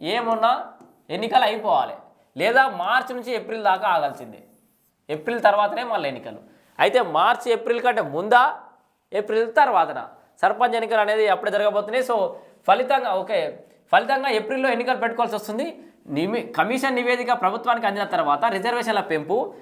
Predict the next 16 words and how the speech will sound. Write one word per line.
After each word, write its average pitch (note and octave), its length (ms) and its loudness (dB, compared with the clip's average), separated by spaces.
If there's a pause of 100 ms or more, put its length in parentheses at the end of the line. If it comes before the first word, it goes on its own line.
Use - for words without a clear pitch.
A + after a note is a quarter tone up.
(140)
సర్పంచ్ G#3+ 380 2
ఎన్నికలపై A3+ 440 0
సీఎం G#3+ 280 -2
రేవంత్ G#3+ 260 2
రెడ్డి G#3 200 0
రివ్యూ G#3 280 0
చేయనున్నారు. D3+ 680 0 (380)
గతంలో C4+ 400 4
సుప్రీంకోర్టు C4 580 -2
ఇచ్చిన B3 160 -6
తీర్పు G#3+ 300 -4
ప్రకారం G3 400 2
రిజర్వేషన్లు A#3 480 0
యాభై G3+ 280 2
శాతం G3+ 280 -2
దాటొద్దు. C#3+ 380 -2